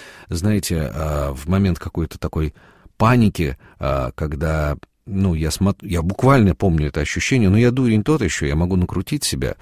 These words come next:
и, в общем, оснований для этого, по большому счету, не было, но я помню, что я вечером смотрел на горизонт, искал там, а, так сказать, свидетельство грядущей беды, а, возле своего дома,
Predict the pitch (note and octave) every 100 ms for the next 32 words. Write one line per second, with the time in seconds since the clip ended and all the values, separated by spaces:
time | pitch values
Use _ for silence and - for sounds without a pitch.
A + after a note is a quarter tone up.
0 | - - - - D2+ D#2 F2 E2+ F2+ F2+
1 | A#2 A2 G2+ F2 D#2 F2 E2 D2 C#2 D#2+
2 | E2 E2+ E2+ E2 - E2 F#2+ D#3 A2+ D#2+
3 | - - - - _ F2 F#2+ - A2+ F#2+
4 | E2+ - F#2 F2 F2 F#2+ - D#2+ D2+ -
5 | E2 D#2+ E2 D2+ D2 D2 D2+ G#2 C#3+ D3+
6 | - - - - E2+ - G2+ F2 D#2+ D#2
7 | C#2 - - - - C2+ C#2+ C#2 C#2 C2+
8 | C2 C2+ B1+ A#1+ - _ _ _ - E2
9 | - C#2+ C#2+ - - F#2 F2+ E2+ C#2+ -
10 | E2 E2 F2+ E2 D#2+ - E2 F2 E2+ C3
11 | F3+ - _ - _ - E2 D#2 - -
12 | - G2 A2 F2 F2+ - F#2+ F#2 F#2+ F2
13 | D#2 B1